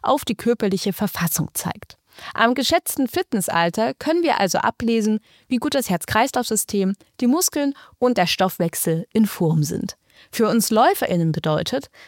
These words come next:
dass ein gesunder Lebensstil mit ausreichend Bewegung und Schlaf uns deutlich jünger werden lässt, als die Zahl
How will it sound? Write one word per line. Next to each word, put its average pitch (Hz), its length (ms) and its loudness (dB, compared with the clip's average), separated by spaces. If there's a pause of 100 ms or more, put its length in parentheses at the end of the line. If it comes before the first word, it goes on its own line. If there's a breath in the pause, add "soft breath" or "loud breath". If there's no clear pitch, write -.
dass 269 140 -2
ein 311 200 2
gesunder 349 360 2
Lebensstil 247 520 0
mit 190 180 0
ausreichend 175 580 0
Bewegung 240 640 0
und 165 160 0
Schlaf 170 460 -2 (400 loud breath)
uns 190 220 2
deutlich 175 380 0
jünger 240 320 2
werden 208 280 4
lässt, 185 360 2 (360 loud breath)
als 285 260 2
die 214 140 -4
Zahl 180 400 -2